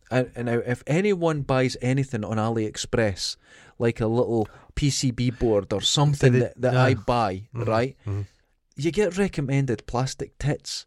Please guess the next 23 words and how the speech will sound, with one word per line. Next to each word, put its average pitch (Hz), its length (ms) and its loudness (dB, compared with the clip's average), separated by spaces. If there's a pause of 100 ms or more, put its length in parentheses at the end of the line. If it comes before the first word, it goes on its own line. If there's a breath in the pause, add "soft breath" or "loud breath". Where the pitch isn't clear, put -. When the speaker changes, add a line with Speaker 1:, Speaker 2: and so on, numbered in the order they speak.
(340)
Speaker 1:
these 139 240 -2
metal 123 400 0
rods. 233 540 -2 (500)
And 175 80 -4
I'm 208 80 -2
like, 196 180 0
"What 185 320 -4
is 226 220 -2
that?" 143 280 -2
I 214 140 2
thought 196 300 0
they 165 60 2
Speaker 2:
The - 20 2
Speaker 1:
were, 143 140 6
like, 123 100 0
Speaker 2:
term 143 180 0
is, 143 60 -4
Speaker 1:
martini 143 500 2
stirrers. 107 460 0
Speaker 2:
the 143 60 2
term 139 240 2
is 113 260 -2
sounding. 117 640 0